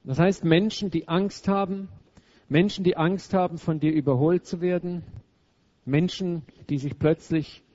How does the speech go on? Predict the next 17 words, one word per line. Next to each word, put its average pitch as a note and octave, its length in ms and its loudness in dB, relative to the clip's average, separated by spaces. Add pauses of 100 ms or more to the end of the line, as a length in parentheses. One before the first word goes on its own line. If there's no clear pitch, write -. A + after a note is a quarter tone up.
(200)
vor C#3+ 240 -2
dir C3 120 -2
fürchten. E3+ 600 -2 (560)
Das C#3 140 -12
können E3+ 180 2
vielleicht D3 440 -2
Weggefährten E3 800 0
sein, D#3 300 -2
die D3 80 -4
eine C3+ 140 -4
Zeit D3+ 300 0
lang C#3 140 2
mit D#3 140 0
dir E3 80 0
gewesen C#3+ 480 -2
sind, D3 320 -4 (340)
Mentoren, E3 800 2